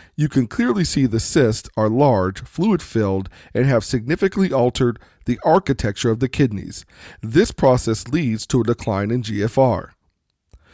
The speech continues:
Moving on to glomerular disease. Many of the causes of C K D involve the glomerulus as their primary site of damage. There are many glomerular diseases,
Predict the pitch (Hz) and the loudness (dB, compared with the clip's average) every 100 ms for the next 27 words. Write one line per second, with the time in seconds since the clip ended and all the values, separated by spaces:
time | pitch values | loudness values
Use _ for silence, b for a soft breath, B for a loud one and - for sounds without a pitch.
0 | b b - 123 214 254 165 131 131 123 | b b -4 2 4 4 4 4 4 2
1 | 135 120 117 110 104 95 104 98 - - | 2 2 2 2 -2 -2 -6 -6 -8 -12
2 | - - _ b b b b 107 127 180 | -16 -20 _ b b b b -2 2 4
3 | 240 214 196 190 139 110 107 107 107 - | 4 0 0 0 2 2 0 -4 -4 -2
4 | 127 - 127 107 104 104 110 110 113 123 | 0 2 0 2 -2 0 0 0 0 0
5 | 127 139 135 98 101 113 104 107 - 139 | 2 2 2 0 -2 -4 -2 -4 2 2
6 | 120 101 113 104 98 107 131 127 110 95 | 2 0 -2 -4 -4 0 2 2 0 -6
7 | - - b b b b b b - 131 | -12 -18 b b b b b b -2 4
8 | 135 123 123 143 202 202 139 127 120 139 | 6 6 2 2 2 2 2 2 2 4
9 | 123 98 104 98 101 101 104 101 | 2 2 -4 -4 -6 -4 -4 -4